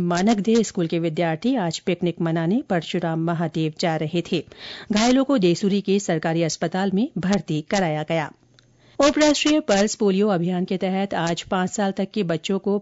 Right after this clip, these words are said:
पोलियो रोधी खुराक दी जा रही है। अभियान के तहत प्रदेश के उनतालीस जिलों में करीब साढ़े सत्तासी लाख बच्चों को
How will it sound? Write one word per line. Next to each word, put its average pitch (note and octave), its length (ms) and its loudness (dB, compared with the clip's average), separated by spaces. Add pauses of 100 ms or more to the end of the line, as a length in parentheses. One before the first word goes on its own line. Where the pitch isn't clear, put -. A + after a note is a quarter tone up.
पोलियो G#3+ 340 2
रोधी F3+ 300 0
खुराक D#3+ 460 -4
दी F3+ 140 2
जा D#3+ 160 0
रही D3+ 260 -2
है। F3 160 0 (460)
अभियान G#3+ 340 4
के A#3+ 120 0
तहत A#3 300 -2
प्रदेश G3 340 0
के G#3 240 0
उनतालीस F3 640 0
जिलों E3+ 280 2
में F#3+ 180 2
करीब F3 320 0
साढ़े F3 280 -2
सत्तासी G#3 540 -2
लाख E3 340 -2
बच्चों F3+ 320 -2
को F3 180 -2